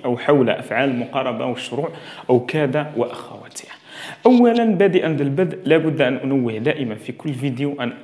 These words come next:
أسوق جملة من النصائح موجهة من أستاذ لتلامذته ومن أخ لإخوته. تريد أن تنجح، لا تجعل الدروس تتراكم.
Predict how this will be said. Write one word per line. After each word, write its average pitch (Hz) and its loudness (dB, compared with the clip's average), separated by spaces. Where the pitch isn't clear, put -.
أسوق 120 -4
جملة 151 -2
من 156 -4
النصائح 147 -6
موجهة 139 -2
من 123 0
أستاذ 135 0
لتلامذته 123 -4
ومن 123 0
أخ - -6
لإخوته. 110 -4
تريد 156 0
أن 143 -2
تنجح، 147 -6
لا 135 0
تجعل 123 -6
الدروس 117 -6
تتراكم. - -10